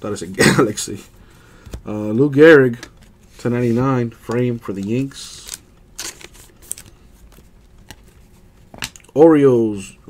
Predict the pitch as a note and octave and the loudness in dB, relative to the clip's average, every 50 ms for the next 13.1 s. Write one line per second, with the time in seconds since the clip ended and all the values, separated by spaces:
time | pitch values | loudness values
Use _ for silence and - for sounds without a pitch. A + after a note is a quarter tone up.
0 | - - A#2 B2 C3 C3 A#2+ A#2+ A#2 A2+ G#2+ G2 - - B2+ B2+ C3 C3+ C3 B2+ | -12 -6 -4 -2 -2 -2 -2 -2 -2 -4 -6 -8 -6 -6 -4 -4 -2 -2 -4 -6
1 | B2+ B2+ A2 A2 G#2 G2+ G2 G2 F#2+ F#2 G#2 A2 A2+ A2+ A#2 A#2+ B2 B2+ C3 - | -6 -10 -10 -8 -8 -8 -8 -8 -10 -8 -6 -6 -6 -6 -6 -6 -6 -8 -10 -14
2 | - _ _ _ - - _ _ _ _ _ _ _ - - - - - - - | -20 _ _ _ -20 -20 _ _ _ _ _ _ _ -16 -16 -16 -16 -20 -20 -20
3 | - - - _ _ _ - - - - - - _ _ _ _ _ - - _ | -20 -20 -20 _ _ _ -20 -20 -20 -20 -20 -20 _ _ _ _ _ -20 -20 _
4 | - - - _ - _ _ _ _ _ - - _ _ _ _ _ - - - | -20 -20 -20 _ -20 _ _ _ _ _ -20 -20 _ _ _ _ _ -20 -20 -20
5 | _ _ _ _ _ _ _ _ _ - _ _ _ _ _ _ _ _ _ - | _ _ _ _ _ _ _ _ _ -20 _ _ _ _ _ _ _ _ _ -20
6 | _ - - _ _ _ - _ _ _ - - - - G#2+ A2 A2 A2 A2 A2 | _ -20 -20 _ _ _ -20 _ _ _ -12 -12 -12 -10 -8 -8 -6 -4 -4 -6
7 | A2 G#2 F#2+ - - - - G2 F2+ E2 D2+ E2+ F#2 G#2 A2 G#2+ G#2 G#2+ G#2 G2+ | -6 -8 -10 -14 -18 -18 -14 -14 -12 -12 -12 -12 -10 -10 -8 -8 -8 -10 -10 -10
8 | - - - - - _ _ _ _ - - _ _ _ _ - _ _ - _ | -12 -14 -16 -16 -20 _ _ _ _ -20 -20 _ _ _ _ -20 _ _ -20 _
9 | _ - - - _ _ - - - - - C#3 D3 D#3 D#3+ D#3+ D#3+ D#3 D#3 D#3 | _ -20 -20 -20 _ _ -20 -20 -20 -20 -12 -10 -8 -6 -4 -4 -4 -4 -4 -6
10 | D3 C3+ - - _ _ _ _ - - _ _ - _ - - - G2 G#2 C3+ | -8 -12 -20 -20 _ _ _ _ -20 -20 _ _ -20 _ -20 -16 -12 -8 -2 2
11 | G3 D#4+ D#4+ G3+ - - - F#2+ F2+ E2+ E2+ - - - _ _ - - - - | 6 6 6 6 4 -2 -8 -8 -10 -10 -12 -16 -20 -20 _ _ -20 -20 -20 -20
12 | _ - - - - - - - A2+ A2 G#2 G2+ G#2 A#2 D3 F#3 G3+ F3+ D3+ C#3 | _ -20 -20 -20 -20 -20 -10 -4 -4 -4 -2 -2 0 4 4 6 6 6 6 4
13 | C3+ C3 | 2 -4